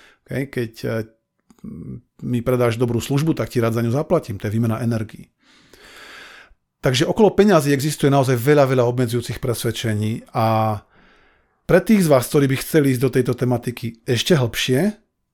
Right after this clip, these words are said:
tak v mojej knihe Triumf mám rozpísanú celú kapitolu na práve tému peniaze a obmedzujúce presvedčenia. Takže možno by stalo za to zvážiť sa na to mrknúť, tí, ktorí ju už máte, tí, ktorí ešte nie,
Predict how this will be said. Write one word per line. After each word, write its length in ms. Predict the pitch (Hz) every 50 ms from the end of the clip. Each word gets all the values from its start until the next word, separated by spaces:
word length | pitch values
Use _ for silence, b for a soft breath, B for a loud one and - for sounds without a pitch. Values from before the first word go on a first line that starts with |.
| _ _
tak 480 | 143 127 123 120 123 120 - - - -
v 260 | _ _ _ - - -
mojej 240 | 147 165 214 226 196
knihe 320 | - - 190 180 156 147
Triumf 600 | 117 - 139 143 139 123 110 - - - - - _ _ _ _ _ _ _ _ _ _ _ _ _ _ _
mám 260 | - 135 131 123 120
rozpísanú 560 | 127 135 135 - - 139 - - 139 131 127 120
celú 240 | - - 151 139
kapitolu 500 | 127 - 135 123 - 131 120 - 123 117
na 160 | 117 113 110 - _ _ _ _ _ _ _ _
práve 360 | _ - 139 131 131 127 120 117
tému 400 | 113 - - 135 127 123 117 107
peniaze 500 | 110 - 131 127 131 131 127 123 117 127
a 80 | 120 113
obmedzujúce 440 | 113 117 117 110 107 113 107 - 113
presvedčenia. 720 | - - 107 - - - 101 - - 104 101 101 107 - B B B B B B B B B B B B B B B B B _
Takže 680 | - 127 123 110 110 113 104 117 123 120 117 117 117
možno 360 | 113 117 120 135 135 123 131 131
by 80 | 117
stalo 240 | 120 - - 127 120
za 100 | 117 117
to 120 | - -
zvážiť 400 | 110 110 120 120 123 117 117 117
sa 160 | - - - 120
na 80 | 117 117
to 140 | - -
mrknúť, 360 | 117 120 120 - - 135 123 -
tí, 100 | - 131
ktorí 260 | - - 127 120 120
ju 80 | 127
už 180 | - 143 113 110
máte, 380 | 113 120 120 123 123 - 135 143
tí, 140 | 143 - 135
ktorí 260 | 123 - 127 120 120
ešte 240 | 135 110 - - 131
nie, 300 | 120 127 127 127 127